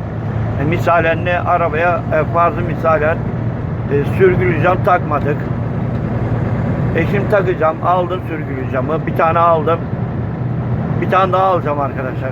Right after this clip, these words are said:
Şimdi kafaya koydum, bir tane daha alacağım. E, takmışken iki tane takacağım, sürgülü cam sağ tarafa. E, çünkü ben bakıyorum,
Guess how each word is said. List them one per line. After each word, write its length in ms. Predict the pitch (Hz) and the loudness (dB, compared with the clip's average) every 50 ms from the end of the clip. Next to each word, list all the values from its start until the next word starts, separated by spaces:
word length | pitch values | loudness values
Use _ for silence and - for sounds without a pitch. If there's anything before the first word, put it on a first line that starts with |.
| 127 - | -4 -6
Şimdi 200 | - - 135 - | -6 -6 -4 -2
kafaya 380 | 143 143 123 147 147 151 147 156 | 0 0 2 2 2 2 2 2
koydum, 300 | 147 131 - 151 147 127 - | 2 2 2 2 2 2 2
bir 80 | - | 2
tane 200 | 156 156 151 147 | 2 2 2 4
daha 120 | 156 160 160 | 4 4 6
alacağım. 480 | 151 139 131 123 135 135 147 151 156 - - - - - - - - - - - - - - - - - - - - - - - - - - - - - - - - - | 6 4 2 2 0 0 0 0 -2 -2 -4 -4 -4 -4 -4 -6 -6 -4 -4 -4 -4 -4 -2 -2 -2 -2 -2 -2 -2 -2 -2 -2 -2 -2 -2 -2 -2 -2 0 0 2 2
E, 300 | 147 151 143 139 131 123 - | 4 4 4 4 2 2 2
takmışken 500 | 185 180 170 - 170 - - 175 175 170 | 2 2 2 0 -2 -2 -2 -2 -2 0
iki 200 | 160 - - - | -2 -4 -2 0
tane 280 | 175 170 170 165 143 | 0 2 2 2 0
takacağım, 440 | 151 143 - 135 123 123 135 143 143 - - - - - | 0 -2 -2 -2 -2 0 0 0 0 -2 -2 -4 -2 -2
sürgülü 420 | 139 135 131 127 127 127 123 120 139 | 0 0 0 -2 -2 -2 -2 0 0
cam 180 | 143 151 147 - - - - - - - - - - - | 0 2 2 0 0 0 0 0 0 0 0 0 0 2
sağ 200 | 151 143 143 147 | 2 4 4 4
tarafa. 500 | - 135 135 131 123 - 135 156 170 147 - - - - - - - - - - - - - - - - - - - - - - - - - - - - - - - - - - - - - - - - - - - - - - - - - - - - - - - 139 | 4 2 2 2 2 2 4 4 4 4 2 0 0 0 0 0 0 0 0 0 0 0 0 0 0 0 0 0 0 0 0 0 0 0 0 0 0 0 0 -2 -2 0 0 0 0 0 0 0 0 0 0 0 0 0 0 0 0 0 0 0 0 0 2 2 2 2
E, 40 | 147 - - | 2 2 2
çünkü 260 | 185 185 - 185 175 | 2 2 2 2 4
ben 200 | 180 185 185 - | 4 4 4 4
bakıyorum, 440 | 180 175 - - 190 175 165 175 | 2 2 2 2 0 0 0 0